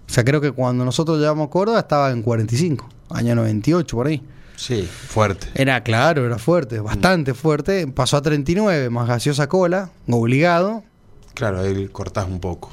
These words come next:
Speaker 1: Sí, la otra vez no sé por qué, se me, me parece que algún tiktokero, alguno de estos que hacen reel, puso de moda, eh, de en vez de ser la, el, la parte final, ¿viste? La, el, la, el espiral final de
Speaker 2: Sí.
Speaker 1: Fernet con whisky.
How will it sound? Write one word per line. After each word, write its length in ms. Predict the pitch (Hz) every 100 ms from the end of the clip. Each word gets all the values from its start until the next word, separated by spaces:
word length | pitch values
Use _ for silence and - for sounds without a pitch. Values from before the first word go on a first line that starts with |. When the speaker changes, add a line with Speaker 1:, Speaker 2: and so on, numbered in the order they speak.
| -
Speaker 1:
Sí, 200 | - 262
la 80 | 262
otra 180 | 277 285
vez 80 | 285
no 80 | 226
sé 160 | -
por 160 | - 220
qué, 200 | 202 214
se 160 | - 185
me, 220 | 208 247
me 260 | 214 190 190
parece 180 | 226
que 80 | 202
algún 240 | 185 190 196
tiktokero, 760 | 185 135 120 180 190 160 131
alguno 240 | 120 139 156
de 20 |
estos 140 | 147 139
que 80 |
hacen 240 | 147 139 123
reel, 300 | 156 170 180
puso 360 | - 156 - 131
de 100 | 131
moda, 460 | 139 151 175 190 - - - - - - -
eh, 680 | 160 135 123 123 123 123 120 - - - - - - - - - -
de 180 | 139
en 100 | 139
vez 180 | 180 208
de 60 | 180
ser 260 | - 190
la, 240 | 180 160 143
el, 380 | 139 127 120 113
la 220 | - 127 123
parte 280 | 175 -
final, 420 | 139 135 151 170 147
¿viste? 260 | 139 147
La, 280 | 131 120 113
el, 340 | 117 120 120 123 120 120
la, 200 | 117 113
el 300 | 117 113 123
espiral 440 | 110 - 139 165 143
final 400 | 147 151 165 151
de 160 | 143
Speaker 2:
Sí. 100 | 139
Speaker 1:
Fernet 300 | 139 180 214
con 280 | 175 147 147
whisky. 460 | 165 143 - 135 123